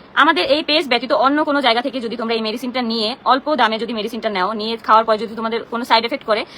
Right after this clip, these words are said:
তাহলে কিন্তু কোনোভাবে আমরা দায়ী থাকবো না, ঠিক আছে? একমাত্র Natural by Gain পেজেই হচ্ছে তোমরা এই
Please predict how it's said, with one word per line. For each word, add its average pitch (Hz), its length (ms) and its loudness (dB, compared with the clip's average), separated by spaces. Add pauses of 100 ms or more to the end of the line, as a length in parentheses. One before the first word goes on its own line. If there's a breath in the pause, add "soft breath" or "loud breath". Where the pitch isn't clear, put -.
(120 loud breath)
তাহলে 359 240 2
কিন্তু 320 180 -2
কোনোভাবে 285 420 2
আমরা 208 140 2
দায়ী 202 180 0
থাকবো 202 200 -4
না, 175 100 -4
ঠিক 320 120 -6
আছে? 285 140 -4 (340 loud breath)
একমাত্র 294 300 0 (120)
Natural 311 320 2
by 294 160 2
Gain 277 120 0
পেজেই 262 260 -4
হচ্ছে 285 140 -6
তোমরা 240 240 -2
এই 240 240 -2